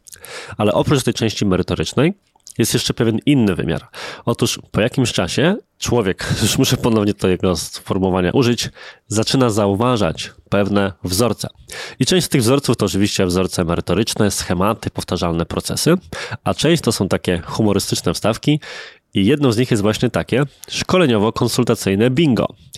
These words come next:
I do tego bingo wpadają po pierwsze pytania, które padają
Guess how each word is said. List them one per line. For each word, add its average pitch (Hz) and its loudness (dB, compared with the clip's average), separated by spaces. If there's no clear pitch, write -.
I 139 4
do 135 4
tego 113 2
bingo 113 2
wpadają 107 0
po 101 -2
pierwsze 107 -2
pytania, 143 0
które 98 -2
padają 92 -2